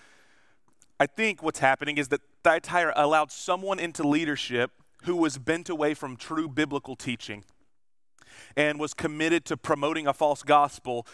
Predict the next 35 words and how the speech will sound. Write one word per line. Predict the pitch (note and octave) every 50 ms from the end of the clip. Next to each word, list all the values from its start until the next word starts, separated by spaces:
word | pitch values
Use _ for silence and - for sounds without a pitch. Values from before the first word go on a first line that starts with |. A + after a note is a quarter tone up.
| - - -
that | B2 D3 - -
permitted | - - D3+ C#3+ D3+ D#3 D3 C#3 -
two | - - F3+
things | D#3 - E3 D#3 C#3+ D3
in | D3+ C3+
particular, | - C3+ - - D3 - - B2 A#2 A2
sexual | - D3+ C#3 - D3+ C#3+
immorality | C3+ C3 C3+ C#3 C#3 C#3 C3+ C3+ C3+
and | B2 -
false | - - D3+ C#3 C#3 B2+ - -
idol | C3+ C#3 C#3+ C3+ B2+ B2+ A2+
worship. | A#2 A2+ G#2+ - - G2+ - _ _ _ _ _ _ _ _ - - - - -
And | D3 D#3
then | D#3 D3
it | D#3 D3+
was | D3+ C3+
a | D3
woman | C#3 D3 F3+ G#3 G3 F3
who | D#3+ D3+
called | - - C#3 C#3 C3+
herself | C#3+ B2+ - C#3+ C3 -
a | B2
prophetess. | - - C#3+ C#3 C3 - - A2+ A2 -
So | -
there's | B2 B2+ B2 -
this | C3 B2+ -
woman | D3 D#3 F3 E3+
who | F3
comes | - F3+ E3 D#3+ C#3
in, | D#3+ D#3 D3+ D3+ C#3+
and | - - - -
she's | - B2+ B2
probably | - D#3+ D#3 D#3 C#3+
extremely | - - - E3+ D#3+ D#3 C#3+
gifted, | C3 D#3 D#3 D3 - - D3+ D3 C3+